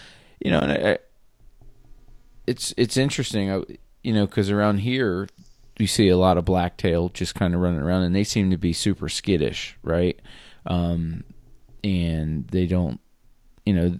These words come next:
they're, they're a tough animal to kinda sneak up on, right?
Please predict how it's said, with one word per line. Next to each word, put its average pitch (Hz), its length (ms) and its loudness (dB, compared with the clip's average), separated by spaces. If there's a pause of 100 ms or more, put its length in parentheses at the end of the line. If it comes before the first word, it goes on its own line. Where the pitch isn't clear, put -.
(160)
they're, 98 380 4
they're 92 200 4
a 90 60 2
tough - 360 0
animal 92 460 2
to 85 80 -2
kinda 78 600 -2 (380)
sneak - 480 0
up 87 220 2
on, 67 260 -2
right? 82 320 -2